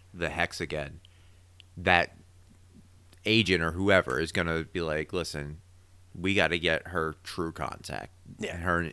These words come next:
Speaker 1: her and Jimmy Woo are gonna work together and get that contact, I think.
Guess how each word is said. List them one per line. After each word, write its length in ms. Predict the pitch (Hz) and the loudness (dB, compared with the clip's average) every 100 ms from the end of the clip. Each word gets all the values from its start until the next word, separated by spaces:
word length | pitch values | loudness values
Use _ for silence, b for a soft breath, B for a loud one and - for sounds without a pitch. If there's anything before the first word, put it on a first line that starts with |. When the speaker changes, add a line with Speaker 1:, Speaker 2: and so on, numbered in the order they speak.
| - | -4
Speaker 1:
her 180 | 95 98 | -2 0
and 80 | 90 | 0
Jimmy 220 | 85 82 | -2 0
Woo 120 | 90 | 0
are 100 | 82 | 0
gonna 140 | 76 | -2
work 200 | 78 78 | -4 -4
together 320 | 76 80 76 71 | -4 -4 -4 -6
and 80 | |
get 100 | 71 67 | -8 -6
that 140 | 64 | -6
contact, 460 | - 53 - - 67 | -6 -8 -8 -10 -12
I 40 | |
think. 300 | 69 69 | -10 -10